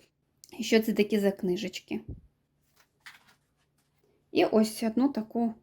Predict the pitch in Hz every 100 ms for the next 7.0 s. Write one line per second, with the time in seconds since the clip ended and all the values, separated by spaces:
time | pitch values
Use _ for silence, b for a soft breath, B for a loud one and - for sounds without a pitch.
0 | _ _ - - 190 - - - - -
1 | 196 - - - - - - 220 B B
2 | B B B B _ _ _ _ _ -
3 | 226 190 190 208 208 240 269 440 - 285
4 | 226 220 208 202 240 262 320 466 - 320
5 | 294 - 185 196 214 202 b b b -
6 | 208 220 214 254 415 427 359 330 320 302